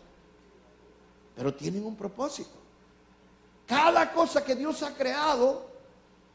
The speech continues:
tiene un propósito. Y si estos animales tienen un propósito, mucho más nosotros tenemos un propósito, porque valemos más para Dios que ellos. Entonces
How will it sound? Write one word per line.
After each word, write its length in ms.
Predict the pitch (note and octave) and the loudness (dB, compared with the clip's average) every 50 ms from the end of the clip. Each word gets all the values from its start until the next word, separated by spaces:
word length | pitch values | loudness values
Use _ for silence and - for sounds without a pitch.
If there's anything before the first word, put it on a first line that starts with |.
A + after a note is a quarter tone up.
| - | -4
tiene 220 | - A#3+ D4+ C#4+ D4+ | 0 2 4 4 4
un 100 | D4 - | 4 4
propósito. 760 | - C4+ C4+ - D4 D#4 D#4 D#4 - A3 D#3+ - - - - - - - - - - - - _ - - - - | 4 4 6 8 8 8 8 6 4 0 -4 -8 -10 -12 -14 -16 -20 -20 -20 -20 -20 -20 -20 _ -20 -20 -6 -4
Y 80 | A#3+ | -4
si 240 | A3 - B3+ C4 C#4+ | -2 -2 0 6 10
estos 520 | D#4+ F4+ E4+ - - F#4 F4 D4 - - - | 10 10 10 6 2 0 0 0 0 -2 2
animales 600 | - D4 D4+ D4+ D#4 E4 E4 D#4+ D4 C4+ A#3+ - | 4 4 4 4 4 6 6 6 6 6 4 2
tienen 280 | - D4 D4+ D#4 D#4 D#4 | 0 -2 -2 0 2 2
un 160 | D4+ C#4+ - | 2 2 4
propósito, 1000 | - C4+ C4 C4+ - E4+ F#4+ F4 C4+ D4+ C#4 - - B3+ B3+ A#3+ A#3 - - - - - - - | 6 4 6 8 10 10 10 8 6 0 0 2 4 6 6 6 4 -2 -8 -14 -18 -20 -16 -2
mucho 360 | - C#4 D#4+ D#4+ - - C4+ B3+ | 4 6 6 6 8 8 8 8
más 440 | B3+ C4 D#4+ F4+ F#4+ F#4 D4+ - - | 8 8 8 8 8 8 8 6 2
nosotros 640 | - B3+ B3 - - E4 F4+ F4 - C#4 B3+ B3 - | -4 -4 -2 0 4 4 4 4 4 2 0 0 0
tenemos 320 | C4 B3+ C4+ B3+ B3+ B3 | 0 0 0 0 0 0
un 80 | C4 B3 | 0 0
propósito, 680 | - A#3+ A#3 - - E4 F4 E4+ C4+ C#4+ - C4+ C4 - | 0 0 0 6 8 8 8 8 4 2 2 2 2 2
porque 240 | C4+ B3+ - B3 | 2 2 2 2
valemos 440 | A#3+ B3 B3 B3 C4+ C#4+ C#4 C#4+ C4 | 4 4 6 8 8 8 8 8 4
más 260 | A#3+ C4 D#4 D4+ C#4 | 4 6 6 4 4
para 280 | - - B3+ B3 B3 C4 | 6 6 8 8 8 8
Dios 240 | D4+ F4 F4+ E4 - | 8 6 4 4 2
que 380 | - - C4 C4+ D#4 E4+ F4+ | 2 4 10 12 12 12 12
ellos. 380 | F4 C#4+ A#3+ F3+ - - - - - - - - - - - - - - - - - - - - - - - - - - - - - - - - - - - - - - - - - - - - - - - - - - - - | 10 6 2 -2 -4 -8 -12 -16 -18 -20 -20 -20 -20 -20 -20 -20 -20 -20 -20 -20 -20 -20 -20 -20 -20 -20 -20 -20 -20 -20 -20 -20 -20 -20 -20 -20 -20 -20 -20 -20 -20 -20 -20 -20 -20 -20 -20 -20 -20 -20 -20 -20 -20 -20 -20 -8
Entonces 340 | - - A#3 B3+ C4 B3+ - | -2 0 2 2 0 -2 -6